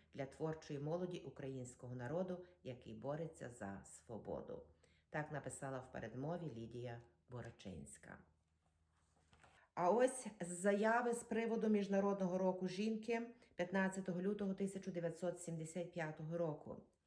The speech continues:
Міжнародний рік жінки започаткувався в таборі жінок-політичних в'язнів дванадцятого грудня тисяча дев'ятсот сімдесят четвертого року. За спробу відзначити День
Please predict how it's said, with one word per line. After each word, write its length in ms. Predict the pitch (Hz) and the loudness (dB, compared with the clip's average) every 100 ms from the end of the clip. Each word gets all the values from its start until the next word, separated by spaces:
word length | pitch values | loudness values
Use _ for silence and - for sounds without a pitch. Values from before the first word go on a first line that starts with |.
| - - - - - | -20 -20 -20 -10 2
Міжнародний 840 | 202 226 247 285 269 269 262 220 | 4 6 6 6 4 4 4 2
рік 200 | 240 240 | 0 0
жінки 640 | 190 240 254 - 165 - - | 0 2 2 2 0 -2 -4
започаткувався 1000 | 151 185 185 190 190 - 180 196 202 196 | 2 4 4 2 0 0 4 4 4 0
в 120 | - | 2
таборі 540 | 185 196 208 214 226 - - - - | 4 4 4 2 0 -4 -18 -20 -4
жінок-політичних 960 | 165 190 196 196 185 190 185 185 180 185 | 2 4 4 4 2 0 -2 -2 -4 2
в'язнів 520 | 190 185 185 214 208 | 6 6 4 0 0
дванадцятого 600 | 175 175 170 185 170 170 | 0 2 0 0 2 2
грудня 340 | 180 190 175 | 2 2 0
тисяча 380 | 180 180 175 170 | 0 -2 -2 -2
дев'ятсот 560 | 165 156 - 180 160 - | 0 -2 -4 -2 -2 -4
сімдесят 560 | 160 147 147 160 151 | -4 -2 -2 -2 -4
четвертого 580 | 151 151 151 147 147 156 | -6 -2 -2 -2 -4 2
року. 460 | 175 170 131 104 - _ _ - - - - | 2 2 -2 -10 -12 _ _ -20 -20 -20 -4
За 240 | 160 196 | 4 4
спробу 360 | 196 254 262 277 | 6 4 6 4
відзначити 720 | 240 214 233 240 240 226 214 | 2 4 4 4 0 0 2
День 440 | 220 220 220 | 6 6 4